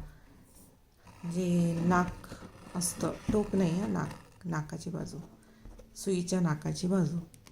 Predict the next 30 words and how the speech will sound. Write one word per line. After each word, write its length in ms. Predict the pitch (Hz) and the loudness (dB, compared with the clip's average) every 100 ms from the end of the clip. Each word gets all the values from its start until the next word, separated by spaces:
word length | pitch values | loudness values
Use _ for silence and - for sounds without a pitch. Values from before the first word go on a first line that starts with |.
| - - - - - - - - - | -20 -20 -20 -20 -20 -20 -16 -12 -4
त्याच्यातून 420 | 180 180 175 185 | 0 2 4 6
धागा 560 | 180 180 170 170 196 240 - - - - - - - - - - - - - | 8 8 6 6 4 2 -4 -20 -20 -20 -20 -20 -20 -20 -20 -20 -20 -20 -6
पण 200 | 208 214 | 2 4
गेला 260 | 202 202 202 | 6 8 6
पाहिजे. 440 | 208 196 185 208 247 - - - - - - - | 6 2 2 2 0 -4 -12 -14 -14 -14 -14 -6
आणि 200 | 175 175 | 0 2
मेन 300 | 185 196 185 - - - | 4 6 4 2 -4 -4
हे 100 | 190 | 0
जे 120 | 180 | 2
आपले 240 | 196 170 185 | 2 2 0
पोतीचे 440 | 180 175 180 180 | 2 0 2 4
मणी 300 | 185 175 175 | 6 8 8
आहेत, 300 | 180 175 175 - - - - - _ - _ _ - | 8 8 6 2 -8 -18 -20 -20 _ -20 _ _ -8
शुगर 340 | - 185 196 | -2 4 4
बीड्स, 500 | 170 151 - - - - _ _ _ _ - - - | 6 2 2 -4 -6 -14 _ _ _ _ -20 -16 -2
कारण 260 | 180 190 | 2 4
त्यांना 300 | 185 185 190 | 6 6 6
आकार 320 | 185 180 190 | 6 4 4
नसतो, 400 | 185 175 175 160 156 - - | 6 4 2 -2 -4 -6 -8
मग 100 | 170 175 | -2 0
ते 80 | 180 | 2
कधी 260 | 180 175 | 2 4
कधी 240 | 180 180 185 | 4 4 2
होल 280 | 175 175 170 | 2 4 4
लहान 420 | 170 160 165 160 | 4 2 2 -2
असतं, 520 | 156 - 147 147 143 175 - - - - - - | -4 -8 -8 -8 -8 -12 -18 -20 -20 -20 -12 -2
मोठं 360 | 190 190 208 | 0 2 2
असेल 300 | 196 196 185 | 2 2 2
तर 60 | 208 | 4
जातं, 380 | 202 190 180 | 6 4 2